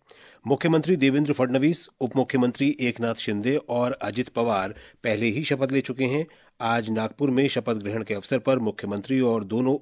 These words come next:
उप मुख्यमंत्री भी उपस्थित हैं। महाराष्ट्र विधानसभा का शीतकालीन सत्र कल से शुरू हो रहा है।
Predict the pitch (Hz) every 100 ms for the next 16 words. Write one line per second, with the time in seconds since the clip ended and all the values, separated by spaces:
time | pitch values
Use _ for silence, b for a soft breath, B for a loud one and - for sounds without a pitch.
0 | 120 101 107 - 110 101 - 107 113 120
1 | - B B - 131 123 139 - 85 62
2 | _ b b b 101 104 127 165 - 143
3 | 127 131 131 143 156 - 127 - 123 131
4 | 127 - - 110 117 151 143 120 - 95
5 | 90 95 95 110 95 -